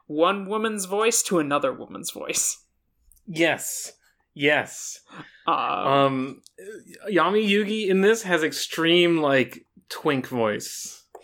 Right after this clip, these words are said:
Speaker 1: Like, no, like, regular Yu-, regu-, okay, regular Yugi has, like, regular Yugi has, like, cartoon character voice.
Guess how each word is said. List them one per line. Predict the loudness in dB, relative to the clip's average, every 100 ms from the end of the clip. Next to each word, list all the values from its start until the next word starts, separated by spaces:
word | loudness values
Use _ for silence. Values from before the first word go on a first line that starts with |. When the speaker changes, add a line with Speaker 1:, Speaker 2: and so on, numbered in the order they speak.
| -20 _ _
Speaker 1:
Like, | -2 -2 -2
no, | -4
like, | -2 -4
regular | -4 0 2 2 2 0
Yu-, | -2 -8 _
regu-, | -8 0 0 0 -8
okay, | -6 -2 -2
regular | 2 0 0 -4 -4 -6 -8 -8
Yugi | -8 -12 -8 -4 -2
has, | 0 0 0
like, | -2 -2 -8 -18 _ _ _ _ _ _ _ _ _ _ _ -20 -20 -20 _
regular | 2 2 4 0 0
Yugi | -2 -2 -2
has, | -2 0
like, | 0 -2 -6
cartoon | -4 0 0 -2 -10 -12
character | -6 -6 -4 -4 -4
voice. | -4 -8 -6 -8 -10